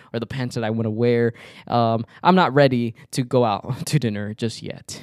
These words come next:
<laughs> I mean, I, I, I hope I'm not the only one who does it. I hope I'm not. Philippians four six says, "Don't worry about anything." My mother said to me, "Overthinking causes me to stress out and then to worry."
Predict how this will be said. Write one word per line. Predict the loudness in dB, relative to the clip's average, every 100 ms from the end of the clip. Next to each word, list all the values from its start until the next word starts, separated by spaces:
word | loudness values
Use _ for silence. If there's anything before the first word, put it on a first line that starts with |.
| -20 -20 -20 -20 _ _ _ _ _ -18
<laughs> | -18 _ _ _ _ _ -10
I | -6
mean, | -6
I, | -6 -10 -10
I, | -10 -6
I |
hope | -4 -4
I'm | -6
not | -6 -6
the |
only | -6 -6
one | -6 -6
who | -6
does | -8 -8
it. | -12 -14 _ _ -8
I | -8
hope | -6
I'm | -6
not. | -8 _ -20 _ _ _ _ _ _ 2
Philippians | 4 4 2 -2 -2 -6 -12 _ -10
four | 0 0
six | 0 -2 -4 -4 -14 -18 _
says, | -4 -2 -2 0
"Don't | 2 2
worry | 2 2 2
about | 2 0 0
anything." | -2 -2 -4 -6 -6 -12 _ _ _ _
My | -4 0
mother | 0 0 -2
said | -4 -6
to | -4
me, | 0
"Overthinking | 2 4 2 -2 -6 -6
causes | -4 -4 -4
me | -6 -6
to |
stress | -4 -4 -2 -2
out | -4
and | -4
then | -6
to | -6
worry." | -4 0 0 -2